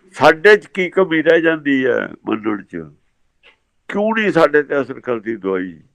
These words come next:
ਇਹ ਪੱਖ ਵੀ ਹੈ। ਇਹ ਪੱਖ ਦੀ ਡਿ-, ਡਿਸਕਸ਼ਨ ਜਿੱਥੇ ਹੁੰਦੀ ਹੈ,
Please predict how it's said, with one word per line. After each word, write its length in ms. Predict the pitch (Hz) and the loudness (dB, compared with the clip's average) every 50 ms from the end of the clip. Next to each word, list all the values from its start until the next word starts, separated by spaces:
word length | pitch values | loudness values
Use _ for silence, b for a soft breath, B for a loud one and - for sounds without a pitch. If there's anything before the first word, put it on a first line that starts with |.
| _ _ _ _ - - | _ _ _ _ -4 0
ਇਹ 140 | 175 180 | 2 2
ਪੱਖ 400 | 190 - - 143 143 - - - | 2 2 0 -2 -2 -2 -6 -14
ਵੀ 340 | 110 - 139 143 147 139 117 | -8 -2 -2 -2 0 -2 -2
ਹੈ। 540 | 101 90 98 101 104 98 92 87 78 - _ _ _ _ _ _ _ _ _ _ _ _ _ _ _ _ _ _ _ _ _ _ - 165 | 0 2 4 4 4 2 0 -4 -10 -16 _ _ _ _ _ _ _ _ _ _ _ _ _ _ _ _ _ _ _ _ _ _ -2 0
ਇਹ 60 | 214 | 0
ਪੱਖ 300 | 202 - 190 185 147 175 | 2 4 2 2 2 0
ਦੀ 160 | 180 202 202 190 | -4 -6 -8 -8
ਡਿ-, 260 | 175 _ - 190 180 | -6 _ 0 0 0
ਡਿਸਕਸ਼ਨ 800 | 170 _ _ _ 143 135 151 160 156 127 - 185 160 139 156 160 160 | -2 _ _ _ -14 -8 -6 -6 -6 -6 -6 -6 -4 -4 -4 -4 -4
ਜਿੱਥੇ 260 | 160 147 156 - 160 | -6 -6 -4 -4 -4
ਹੁੰਦੀ 300 | 151 131 123 127 120 107 | -4 -4 -4 -6 -6 -6
ਹੈ, 80 | 90 | -6